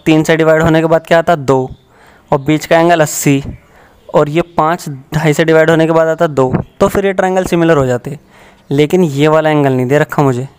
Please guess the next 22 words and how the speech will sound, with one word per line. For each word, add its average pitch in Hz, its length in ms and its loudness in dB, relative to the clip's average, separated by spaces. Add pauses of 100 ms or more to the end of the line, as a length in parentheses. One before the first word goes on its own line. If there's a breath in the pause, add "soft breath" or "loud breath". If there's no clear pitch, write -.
(140)
जब 143 200 0
ये 147 260 2
अस्सी 151 320 0
है, 160 220 0 (920 loud breath)
एक 147 180 0
दिमाग 151 280 0
लगाओ 127 300 0
तुम, - 180 -8 (120)
अगर 151 200 0
ये 156 180 0
अस्सी 160 340 0
है 143 240 0 (680 soft breath)
तो 175 180 -2
ये 156 200 -2
वाला 156 260 2
angle 160 240 0
बच्चे 156 260 -2
कुचे 151 240 -2
कितने 156 300 0
होंगे, 131 300 -2 (240)
सौ 170 300 -2
होंगे, 135 400 -6